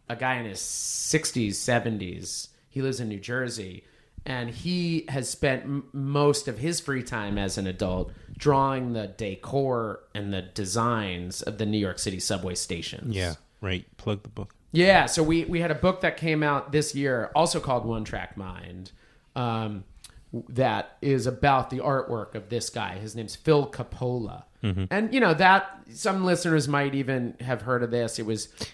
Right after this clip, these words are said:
Speaker 1: it's
Speaker 2: gotten some press.
Speaker 1: Yeah,
Speaker 2: Uh, uh,
Speaker 1: he, he
Speaker 2: aside
Speaker 1: got
Speaker 2: from here.
Speaker 1: press. The book got press. Um, the great author Jonathan Lethem wrote the foreword.
Speaker 2: Oh, wow.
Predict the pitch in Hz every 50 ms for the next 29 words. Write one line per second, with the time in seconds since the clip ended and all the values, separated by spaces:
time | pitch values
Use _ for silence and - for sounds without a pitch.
0 | - _ - 156 147 - - 113 95 87 82 - - 87 - 92 85 - 185 208
1 | 214 202 185 175 160 147 - - - 180 - 190 156 196 196 190 185 175 175 170
2 | - - - - 190 185 175 170 165 165 160 - - 143 123 165 165 165 - -
3 | - - - 151 147 147 - - 151 151 147 143 139 135 135 - - - 151 139
4 | 127 123 123 127 120 139 147 147 147 143 - - 123 127 131 131 - 139 131 123
5 | 120 135 131 131 135 127 - 139 127 120 117 123 120 120 120 - 131 123 117 120
6 | 120 117 117 110 113 113 110 110 - - - - 131 127 123 120 120 120 120 117
7 | 117 117 113 113 113 113 110 113 107 110 117 113 107